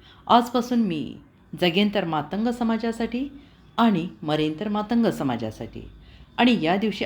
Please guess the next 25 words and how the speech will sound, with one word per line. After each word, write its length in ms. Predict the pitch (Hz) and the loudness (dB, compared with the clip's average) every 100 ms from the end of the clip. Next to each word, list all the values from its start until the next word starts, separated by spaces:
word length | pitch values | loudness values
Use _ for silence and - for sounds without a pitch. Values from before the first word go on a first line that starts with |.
| - | -2
अखिल 260 | 185 247 | -2 0
भारतीय 320 | 240 240 240 | 0 0 0
मातंग 420 | 247 214 - 202 208 | -2 -2 -4 -4 -2
संघ 320 | 208 226 226 | -2 0 2
या 260 | 240 214 165 | 2 2 0
सामाजिक 440 | 185 175 170 190 | 0 -2 -2 -4
संघटनेची 600 | - 160 156 156 165 208 | -4 -4 -4 -4 -8 -6
स्थापना 480 | 202 - 135 147 147 | -6 -2 -2 0 -2
झाली. 340 | 143 127 104 65 - - - - - - | -2 -6 -10 -12 -18 -20 -20 -20 -20 -4
तेव्हा 200 | 190 202 | 2 2
त्यांनी 220 | 247 269 | 4 2
आपल्या 360 | 277 285 208 247 | 2 0 -2 -2
जीवन 280 | 240 214 214 | 0 0 -2
प्रवासातील 580 | 196 180 185 196 214 202 | 0 0 0 -2 -6 -6
प्रत्येक 440 | 180 165 - 165 | -4 -4 -4 -4
दिवस, 260 | 139 131 127 | -2 -4 -4
प्रत्येक 380 | 160 151 165 - | -6 -6 -6 -6
क्षण 340 | - 156 123 | -4 -2 -4
मातंग 400 | - 151 151 185 | -6 -8 -6 -4
समाजाच्या 580 | 208 208 190 190 196 214 | -2 -2 -2 -4 -4 -4
सेवेत 280 | 214 185 147 139 | -4 -4 -4 -4
घालवला 420 | 131 117 113 156 190 - - - - | -6 -8 -8 -8 -10 -16 -20 -18 -2
आणि 160 | 208 220 | 2 4
शेवटच्या 360 | 226 220 240 | 2 2 -2
क्षणापर्यंत 680 | 247 - 226 226 233 220 214 | -6 -2 0 0 -2 -2 -4